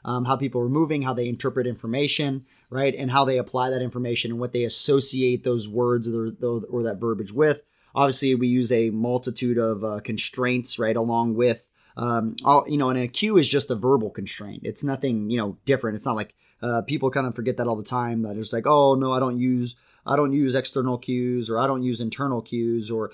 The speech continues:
"I don't use cues, period, and all I use is, um, constraints," and blah, blah, blah." Like, it, you, we, we use all of it, right? It, again, obviously,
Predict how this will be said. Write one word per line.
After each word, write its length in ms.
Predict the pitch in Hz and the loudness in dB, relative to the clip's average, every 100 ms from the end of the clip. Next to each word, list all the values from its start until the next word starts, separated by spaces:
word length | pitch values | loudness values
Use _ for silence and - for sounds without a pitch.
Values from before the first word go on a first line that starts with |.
| - | -6
"I 120 | - 139 | -2 2
don't 220 | 147 135 | 2 0
use 220 | 131 113 | -2 -2
cues, 280 | - 135 120 | -2 -2 -2
period, 460 | - 143 139 127 | 0 4 6 4
and 80 | 120 | 2
all 120 | 127 | 0
I 40 | 127 | 0
use 320 | 120 127 113 | 0 -2 -2
is, 180 | 107 - _ - | -8 -14 _ -10
um, 360 | 120 123 120 113 | -6 -4 -4 -4
constraints," 640 | 127 - 151 143 131 - | -6 -4 -2 -2 -2 -2
and 260 | 123 113 113 | -2 0 0
blah, 120 | 131 | 0
blah, 100 | 123 | 0
blah." 180 | 123 123 | 0 0
Like, 200 | 123 - _ _ | -2 -4 _ _
it, 180 | 131 123 | 0 0
you, 240 | 151 147 170 | -2 -2 0
we, 220 | 170 - | 0 -2
we 80 | 160 | -2
use 200 | 170 139 | 0 2
all 200 | 120 107 | 0 0
of 60 | |
it, 120 | - - | -6 -6
right? 280 | 117 120 - | -2 0 0
It, 200 | 123 - | -2 -2
again, 340 | 135 135 117 | -2 0 0
obviously, 540 | 120 113 - 120 107 | 0 -2 -2 -2 -2